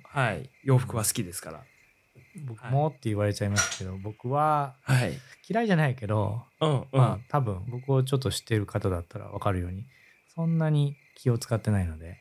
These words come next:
Speaker 2: はい。
Speaker 1: はい。
Speaker 2: そうですね。
Speaker 1: はい。
Speaker 2: でも、まあ、
Speaker 1: <laughs>
Speaker 2: あれっすもんね。もうほとんど持ってないっすもんね。
Speaker 1: 持ってないです。はい。
Speaker 2: ね。
Speaker 1: あの、服はほんと一着、二着
Speaker 2: うん。
Speaker 1: いうのかな。まあ、ズボンは一本。
Speaker 2: うん。
Speaker 1: 今はトレーナー一つに、Tシャツ、
Speaker 2: うん。
Speaker 1: ふんどし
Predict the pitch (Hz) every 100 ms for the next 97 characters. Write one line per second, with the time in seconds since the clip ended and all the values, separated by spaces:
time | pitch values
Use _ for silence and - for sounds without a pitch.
0 | - 135 98 - - - 95 87 - -
1 | 101 - 127 131 117 110 90 - - 170
2 | 147 170 147 165 156 135 226 339 - 123
3 | 98 98 - 190 269 392 175 254 208 190
4 | 180 135 82 78 143 - _ - 165 156
5 | 131 92 - - - _ 110 - - _
6 | - 135 - 113 110 107 - - 113 90
7 | 107 139 123 107 - - 101 - 101 95
8 | - 90 - 127 - _ 135 131 107 98
9 | 101 90 107 104 143 143 156 160 151 139
10 | 131 - 90 107 - - - - 123 98
11 | 90 147 131 95 - 107 104 98 95 95
12 | 87 107 92 117 139 156 123 98 131 -
13 | 107 - 98 - 95 92 92 95 110 101
14 | 98 - 90